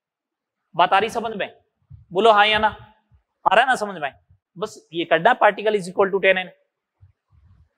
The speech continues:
ठीक है, व्यवस्थित है मामला, कोई दिक्कत नहीं।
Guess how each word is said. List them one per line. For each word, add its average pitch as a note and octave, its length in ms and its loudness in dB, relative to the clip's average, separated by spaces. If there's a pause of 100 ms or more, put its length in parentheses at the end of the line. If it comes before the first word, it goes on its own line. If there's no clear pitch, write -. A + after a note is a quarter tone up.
(140)
ठीक G3 160 0
है, A3 140 2 (220)
व्यवस्थित G3 420 0
है A#3+ 80 4
मामला, A#3 300 2 (460)
कोई G3+ 80 -2
दिक्कत G#3 260 0
नहीं। A#3 180 -2